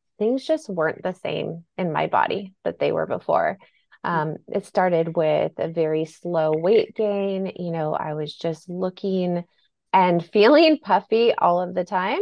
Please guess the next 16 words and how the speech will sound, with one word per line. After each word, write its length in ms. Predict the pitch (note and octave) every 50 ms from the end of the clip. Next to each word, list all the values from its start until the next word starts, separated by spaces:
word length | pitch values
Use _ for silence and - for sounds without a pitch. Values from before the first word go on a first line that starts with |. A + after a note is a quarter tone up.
| G#4+ G4
My 140 | D#4+ G#3 E3+
face 320 | F3 - - C#3 F3+ - -
was, 320 | - E3 - E3+ F#3 G3+ - _ _ _ _ _ _ _ _
you 120 | - G#3 F#3
know, 200 | D#3+ G#2+ - - _ _ _ -
super 280 | - - A3+ A3 A3
puffy. 340 | G#3+ - - A3+ F#3+ F3+ G#3+ G3
My 120 | F3 D#3+
clothes 320 | D#3+ - - F#3+ G#3+ G#3+
weren't 260 | G#3 G#3 F#3+ - - - -
fitting 280 | G3+ G#3 G#3+ G3+ G3
right. 520 | G3 F#3+ F#3+ F3+ F3+ F3+ F#3 F3+ E3+ - _ _ _ _ _ _ _ _ _ _
Then 140 | - A#3+ C4
it 140 | B3+ - -
turned 240 | - A#3 G#3 G#3
into 560 | F#3 F3+ F#3 F3 F3 - - - - D3+ C#3+